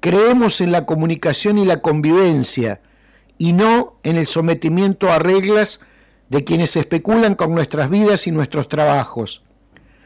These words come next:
Por eso, esta edición por internet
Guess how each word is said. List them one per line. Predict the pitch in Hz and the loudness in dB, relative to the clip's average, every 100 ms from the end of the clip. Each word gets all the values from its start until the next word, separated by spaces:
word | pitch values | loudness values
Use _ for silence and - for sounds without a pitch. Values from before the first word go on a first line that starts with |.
| _ _ _ | _ _ _
Por | 151 180 | 0 2
eso, | 233 - 233 226 - _ _ _ | 4 2 2 0 -2 _ _ _
esta | - 196 - | -2 -2 0
edición | 185 165 - 208 190 | 0 0 0 -2 0
por | 175 | -2
internet | 165 147 156 151 190 226 220 | -2 -4 -4 -2 0 0 -4